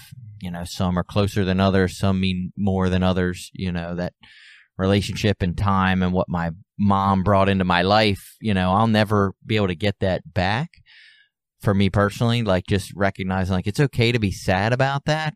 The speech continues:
but then on top of that, I can be grateful for the opportunities and the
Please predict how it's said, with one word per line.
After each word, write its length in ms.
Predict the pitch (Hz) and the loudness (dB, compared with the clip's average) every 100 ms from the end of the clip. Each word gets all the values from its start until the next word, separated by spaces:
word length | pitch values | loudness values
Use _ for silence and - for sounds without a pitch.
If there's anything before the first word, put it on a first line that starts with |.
| 110 | -2
but 140 | 101 | 0
then 360 | 101 98 95 - | 2 2 -2 -2
on 160 | 95 90 | -4 -4
top 240 | - 110 | -2 -4
of 60 | 101 | 0
that, 120 | 92 | 0
I 120 | 90 | 0
can 140 | 90 90 | -2 -2
be 100 | 87 | -4
grateful 580 | 80 87 90 92 95 90 | -4 -6 -4 -6 -4 -4
for 180 | 92 | -2
the 280 | 85 85 85 - - | -2 -4 -6 -10 -12
opportunities 920 | 85 90 90 - 95 90 87 87 85 | -8 -6 -6 -2 -2 0 -2 -6 -6
and 260 | 87 82 | -6 -4
the 80 | 82 | -4